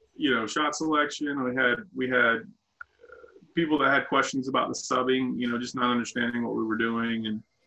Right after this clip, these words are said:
and so, yeah, the things that the book tells you, I, I think rang true, uh, being prepared for some of the, some of the challenges that are coming. But I, I really appreciated that it was there 'cause I was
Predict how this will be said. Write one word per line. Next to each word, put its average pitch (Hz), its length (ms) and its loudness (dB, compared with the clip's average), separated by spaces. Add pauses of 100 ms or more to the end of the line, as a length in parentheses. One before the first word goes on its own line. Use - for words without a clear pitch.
(360)
and 131 140 -4
so, 135 100 6
yeah, 139 320 10
the 120 160 2
things 160 240 4
that 131 80 -2
the 127 80 2
book 143 240 2
tells 127 360 2
you, 113 340 -2 (400)
I, 127 340 2
I - 80 -2
think 117 180 0
rang 117 340 0 (140)
true, 113 380 2 (160)
uh, 113 240 -2
being 123 220 0
prepared 113 540 0
for 107 140 -4
some 113 240 -4
of 110 80 -4
the, 110 320 -4 (320)
some 147 240 0
of 113 100 0
the 113 200 -4
challenges 110 480 -4
that 110 140 -2
are 104 140 -6
coming. 113 260 -4
But 123 180 0 (380)
I, 131 240 6
I - 40 8
really 147 200 10
appreciated 110 500 2
that 107 80 -4
it 104 60 -4
was 101 120 -4
there 120 260 4
'cause 107 140 -4
I 110 100 2
was 104 240 -6